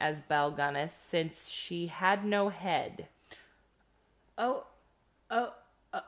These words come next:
Speaker 2: so I don't even know how to respond.
Speaker 1: The head has never been found to that body.
Speaker 2: Okay.
Speaker 1: Uh, the bodies of her children were found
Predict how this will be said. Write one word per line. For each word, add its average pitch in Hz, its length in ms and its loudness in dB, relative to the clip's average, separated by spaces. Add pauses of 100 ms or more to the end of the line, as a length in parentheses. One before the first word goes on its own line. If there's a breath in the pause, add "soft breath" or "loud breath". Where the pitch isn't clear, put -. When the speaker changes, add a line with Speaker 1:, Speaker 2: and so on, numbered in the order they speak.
(360)
Speaker 2:
so 190 220 -2
I 285 120 12
don't 359 100 6
even 330 140 6
know 226 80 12
how 214 80 8
to 190 60 4
respond. - 440 -2 (260)
Speaker 1:
The 202 220 8
head 220 440 10
has 180 520 6
never 175 260 4
been 156 180 -2
found 175 500 0 (140)
to 190 120 -2
that 165 240 4
body. 147 380 0 (220)
Speaker 2:
Okay. 175 420 -6 (2000 soft breath)
Speaker 1:
Uh, 185 220 10
the 180 140 4
bodies 208 420 10
of 214 140 8
her 196 160 0
children 190 800 2
were 190 160 2
found 180 580 4